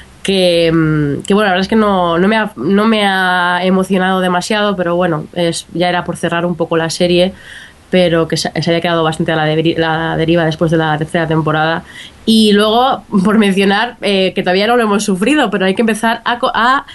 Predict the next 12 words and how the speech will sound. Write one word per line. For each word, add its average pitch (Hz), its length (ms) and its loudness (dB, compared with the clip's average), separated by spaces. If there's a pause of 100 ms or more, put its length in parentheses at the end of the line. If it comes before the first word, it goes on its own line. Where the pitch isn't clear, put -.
(240)
eh, 196 360 2
hacerse 214 360 -2
la 240 80 2
idea 220 280 2
de 247 100 0
que 202 100 0
Breaking 196 380 2
Bad 190 140 2
se 226 100 0
nos 226 140 0
acaba. 180 420 -2 (800)
Que 165 680 2